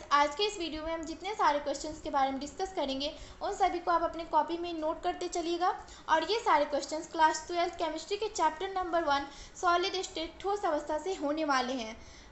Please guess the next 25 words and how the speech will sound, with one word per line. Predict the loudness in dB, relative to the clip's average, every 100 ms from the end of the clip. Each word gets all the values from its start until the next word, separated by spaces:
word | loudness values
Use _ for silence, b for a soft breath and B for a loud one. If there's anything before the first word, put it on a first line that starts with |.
| -6
तो | -4 2
आज | 4 4
हम | 2
इस | -2
वीडियो | -4 -4 -2
में | -2 -4 -6 -12 -18 -20 -10 0
कुल | 2 4
दस | 4 4 2
क्वेश्चंस | -2 -2 -4 -6
के | 0
बारे | 6 6 6
में | 0 -4
डिस्कस | -6 -4 -2
करने | 0 0
वाले | 2 2 2
हैं, | -2 -2
जो | -2
कि | 0 2 0
सॉलिड | 4 4 4 0 -2
स्टेट | -4 -6
के | -4 -4
सबसे | -2 -2 0 -2
इंपॉर्टेंट | -2 2 4 4 0 -6
क्वेश्चंस | -2 -2 -2 -6 -4
हैं, | -2